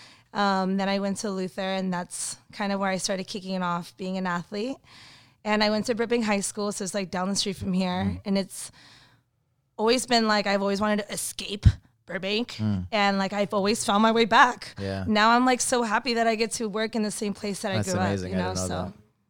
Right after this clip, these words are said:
Speaker 1: yeah. It's been fun to have this community, even, like, within this gym, having
Speaker 2: Mm.
Speaker 1: the community here. But Burbank is such a beautiful city,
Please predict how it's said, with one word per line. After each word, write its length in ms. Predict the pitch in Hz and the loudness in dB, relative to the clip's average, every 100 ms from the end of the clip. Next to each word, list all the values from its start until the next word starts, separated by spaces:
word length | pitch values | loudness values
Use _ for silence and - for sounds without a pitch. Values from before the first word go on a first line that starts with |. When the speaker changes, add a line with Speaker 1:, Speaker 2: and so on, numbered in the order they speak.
| _ | _
Speaker 1:
yeah. 380 | 214 208 196 190 202 _ _ _ - - - | -6 -4 -4 -8 -14 _ _ _ -20 -20 -4
It's 240 | 220 - | -4 -2
been 500 | 233 226 220 214 214 - _ _ _ _ _ | 0 2 4 2 0 -6 _ _ _ _ _
fun 540 | _ - 226 214 208 202 - - | _ -6 0 2 2 0 -2 -2
to 540 | 202 190 185 180 220 _ _ _ _ | -2 -2 -2 -4 -8 _ _ _ _
have 520 | - 233 214 196 190 190 | -4 2 4 2 -2 -4
this 380 | 196 - - - | -2 -2 -2 -6
community, 760 | - 226 202 208 196 190 190 - _ | -4 0 0 -2 -4 -4 -6 -10 _
even, 240 | 240 247 277 | -4 0 2
like, 220 | 254 208 | 2 0
within 200 | 208 214 | -4 0
this 160 | 208 165 | -2 -2
gym, 400 | 185 185 254 254 | -6 -2 -2 -2
having 240 | - 240 | 0 2
Speaker 2:
Mm. 20 | 220 | 0
Speaker 1:
the 60 | |
community 380 | 202 202 196 180 | 0 -2 0 -4
here. 360 | 165 185 196 226 - - - - _ | -4 -4 -4 -6 -16 -20 -20 -20 _
But 180 | 220 175 | -10 0
Burbank 260 | 214 208 | 0 2
is 120 | 214 - | -2 -2
such 160 | 214 | -4
a 60 | 196 | -6
beautiful 440 | 156 190 190 202 | -4 -4 -4 -4
city, 400 | 190 208 190 196 | -4 -4 -4 -2